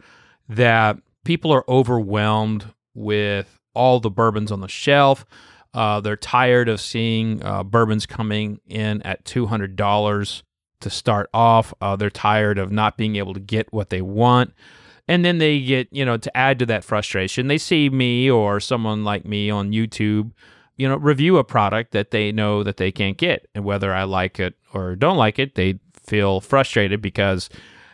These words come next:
that whiskey's not hitting their lips. And so they ask, simply ask the question, "Why am I still doing this?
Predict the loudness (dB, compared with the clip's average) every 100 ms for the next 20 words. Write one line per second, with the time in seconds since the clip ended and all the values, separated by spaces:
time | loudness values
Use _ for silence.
0 | -8 -2 2 2 0 -2 -2 -2 0 -2
1 | -2 -4 -2 -4 -6 -8 -2 0 2 0
2 | 0 -2 2 2 2 0 -4 -6 -4 -4
3 | -4 _ _ _ _ -4 0 2 2 0
4 | 0 2 2 0 -4 -12